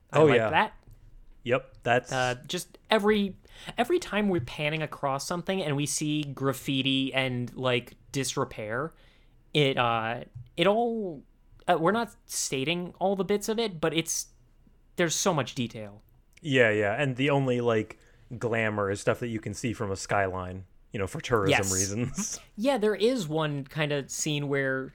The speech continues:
Speaker 1: they're in, it, like, the scene where they're hanging out with chicks or whatever, uh, and Kaneda, like, they're in, like, kind of the glitzy area
Speaker 2: Yeah,
Speaker 1: of
Speaker 2: it seems like a
Speaker 1: the
Speaker 2: nice place.
Speaker 1: Until a terrorist happens, yeah.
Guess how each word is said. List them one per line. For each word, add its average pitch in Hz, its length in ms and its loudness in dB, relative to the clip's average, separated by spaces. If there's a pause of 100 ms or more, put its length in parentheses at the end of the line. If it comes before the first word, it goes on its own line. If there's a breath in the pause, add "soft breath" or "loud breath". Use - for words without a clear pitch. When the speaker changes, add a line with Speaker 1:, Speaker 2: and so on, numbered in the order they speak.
Speaker 1:
they're 135 420 0
in, 139 320 -8
it, 147 220 -8
like, 147 220 -4
the 143 80 -8
scene 143 220 -2
where 139 120 0
they're 135 120 0
hanging 131 220 -2
out 127 140 0
with 123 140 -6
chicks - 280 -6
or 127 80 -2
whatever, 120 560 -4
uh, 120 260 -2
and 123 160 -6
Kaneda, 123 480 -2
like, 139 180 -2
they're 139 220 0
in, 135 380 -2
like, 135 220 0
kind 135 180 -4
of 123 60 -4
the 123 80 0
glitzy 127 640 -4
area 120 540 -2
Speaker 2:
Yeah, 262 100 2
Speaker 1:
of 294 80 4
Speaker 2:
it 180 80 -2
seems 202 180 -2
like 208 100 0
a 202 40 -2
Speaker 1:
the 202 80 0
Speaker 2:
nice 208 120 0
place. - 480 -2 (800 soft breath)
Speaker 1:
Until 170 320 4
a 127 60 -2
terrorist 165 520 0
happens, 113 400 -6
yeah. 143 240 2